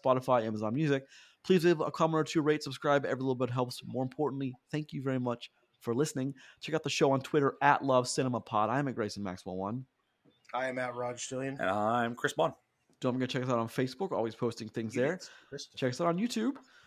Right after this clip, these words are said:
Speaker 1: I, I hopefully gonna be posting things on YouTube pretty soon. I not, it's not gonna be, Roger, what we talked about, the, just the, the audio episode. It's just, I have other ideas I wanna talk to you guys about, but hopefully we get those in action soon. And
Speaker 2: Hmm.
Speaker 1: next week is gonna be a big week for Roger.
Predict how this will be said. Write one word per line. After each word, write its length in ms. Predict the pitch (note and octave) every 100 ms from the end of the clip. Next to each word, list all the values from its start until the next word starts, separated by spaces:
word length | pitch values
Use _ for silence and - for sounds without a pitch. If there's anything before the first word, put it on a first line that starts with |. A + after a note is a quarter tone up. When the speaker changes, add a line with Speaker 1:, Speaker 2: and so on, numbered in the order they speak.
| _ _
Speaker 1:
I, 120 | D#3 G#3 F#3+
I 220 | F#3+ F#3
hopefully 340 | G3 C#4 C4 A#3
gonna 160 | G3
be 80 | F3+
posting 400 | D#3+ F3+ - E3+
things 220 | E3+ D#3+
on 100 | D3
YouTube 300 | D3 D3 C#3+
pretty 180 | C3 C3
soon. 280 | B2+ D3+ C#3+
I 220 | C3+ E3 -
not, 320 | D#3 F3 -
it's 160 | E3+
not 160 | F#3+ F3
gonna 140 | E3+
be, 100 | C#3+
Roger, 280 | C3+ B2+ B2
what 80 | A#2+
we 80 | B2
talked 260 | B2+ A2+ A2
about, 220 | G#2+ G#2+
the, 120 | A2
just 260 | F#2+ A2 -
the, 200 | G#2 -
the 100 | A#2
audio 280 | G2 A2+ A2
episode. 520 | G#2 - - G2+ F#2 -
It's 120 | C3+
just, 120 | C3+ -
I 80 | D#3+
have 120 | C3
other 160 | A2
ideas 260 | G2+ G2 G#2
I 40 |
wanna 160 | G2+ F#2+
talk 140 | G2
to 60 | G2
you 60 | G2
guys 120 | F2+
about, 240 | - C#2 - _ _ _ _
but 80 | B2
hopefully 240 | D3 B2+
we 60 | A#2+
get 120 | A#2
those 220 | A#2 A2
in 80 | A2
action 340 | G#2 G2+ G#2+ F#2+
soon. 480 | - - G#2+ - - - _ _ _ _ -
And 140 | C3
Speaker 2:
Hmm. 40 |
Speaker 1:
next 260 | C3 D#3 -
week 340 | F#3+ F#3 - - _ _ _ _ _ _ _ -
is 120 | A2+
gonna 100 | C3+
be 40 | B2+
a 20 |
big 240 | A2 C3+
week 180 | B2+ B2+
for 140 | -
Roger. 480 | A2 F2+ - B1 A#2